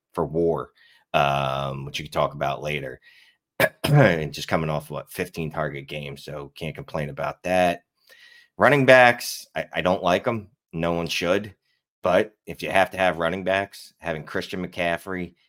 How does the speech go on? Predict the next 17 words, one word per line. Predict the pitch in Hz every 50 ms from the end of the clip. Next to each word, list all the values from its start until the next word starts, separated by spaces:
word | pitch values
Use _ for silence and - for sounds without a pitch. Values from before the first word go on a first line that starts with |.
| _ _ -
DeAndre | 85 82 80 82 82 85 90 82
Swift, | - - 87 82 82 80 - -
and | 76 76 -
Alvin | 78 78 82 80 80 76
Kamara, | - 82 78 78 76 76 76 76
Ramondre | 73 71 71 71 73 78 76 78 73 71
Stevenson, | - - - 78 78 90 92 92 - 123 113 110 104 _ _ _ - - _ _ _ _
not | - 73 73 76 73 71 78 82 85 90
a | 90
bad | 82 85 82 82 78
running | 76 76 78 76 69
back | 65 65 65 65 65 _ -
room | 69 69 67 67
in | 69 69
P | 69 - 78 69
P | - - 71 67
R. | 67 67 67 65 65 65